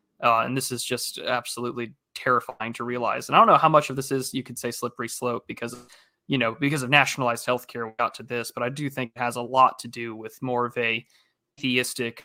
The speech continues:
"so afraid of dying or death," something that I can just be very ironic about. I think that we see that a lot these days where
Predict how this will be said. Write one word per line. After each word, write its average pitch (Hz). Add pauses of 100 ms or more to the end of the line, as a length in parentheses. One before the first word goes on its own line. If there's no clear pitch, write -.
(140)
"so 123
afraid 120
of 117
dying 117
or 120
death," 123
something 120
that 123
I 120
can 117
just -
be 120
very 120
ironic 151
about. 139
I 139
think -
that 117
we 117
see -
that 113
a 110
lot 123
these 120
days 117
where 117